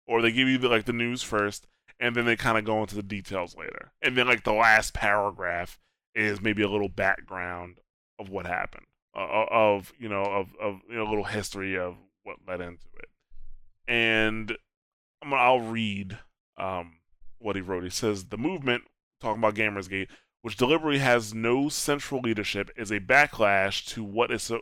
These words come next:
what supporters perceive as unprofessional or agenda-driven behavior in the gaming specialty press. However, figures like," I can't pronounce his name, "and Summers <laughs> and have, <laughs> and others have also sharply criticized feminists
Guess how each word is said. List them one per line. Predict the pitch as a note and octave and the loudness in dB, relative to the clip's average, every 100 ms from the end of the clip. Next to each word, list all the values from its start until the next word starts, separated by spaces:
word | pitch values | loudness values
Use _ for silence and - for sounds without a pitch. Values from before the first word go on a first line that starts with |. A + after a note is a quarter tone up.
| - | -6
what | A#2 | -10
supporters | A#2 B2+ A#2 G#2 | -8 -4 -4 -6
perceive | G#2+ B2 A2+ G#2+ | -10 -6 -6 0
as | G2+ G2+ | 2 2
unprofessional | A2 A#2+ B2+ A#2+ A2 A2+ A2 - _ _ | -2 -8 -2 -2 -2 -6 -8 -10 _ _
or | - G#2 | -4 -4
agenda-driven | F#2+ A#2 A#2 A2 A2 _ - A2 G#2 G#2 | -2 -2 -2 -4 -10 _ -8 -4 -2 -4
behavior | G2 G2 G#2+ G#2+ G2 G2+ | -4 -2 0 0 -2 -4
in | G2 | -4
the | G2 | -6
gaming | G2+ G2+ G2+ G2 | -4 -4 -6 -8
specialty | - G#2+ F#2+ G2 F#2 _ - | -8 -6 -6 -8 _ _ -10
press. | G#2 - - - _ _ _ _ - | -8 -8 -12 -14 _ _ _ _ -4
However, | G#2 A#2 D#3 B2 A2+ A#2 | 0 4 4 6 2 2
figures | - A#2 A#2+ A#2 G#2 | -4 -4 0 0 2
like," | G#2 G2 G2 - - _ _ | 4 4 2 -2 -18 _ _
I | G#2+ G2 | -4 -4
can't | G2 G2+ F#2 | -2 -6 -6
pronounce | F#2+ F#2 F2+ | -6 -6 -6
his | G2 | -10
name, | F#2+ F#2 F#2 F2 _ _ | -10 -8 -8 -12 _ _
"and | G#2 G#2 | -10 -2
Summers | D3+ C3 A2 G2+ - - _ | 2 2 2 -4 -8 -12 _
<laughs> | _ - | _ 4
and | F3+ - D3 - | 4 4 -2 6
have, | D3+ B2+ B2 - | 10 10 8 -2
<laughs> | E3+ D#3+ C3+ | 0 2 4
and | C3+ | 2
others | C3+ C3 A#2 A2 - - - | 4 4 4 2 -8 -16 -2
have | B2 A#2+ | 0 2
also | A#2 C3 - | 2 2 2
sharply | B2+ C#3 A#2 A2 | 0 0 0 -2
criticized | - C3 B2+ B2 G#2+ - | -4 -6 0 2 2 0
feminists | C#3+ B2 G#2+ G2+ - | -4 0 -2 -2 -10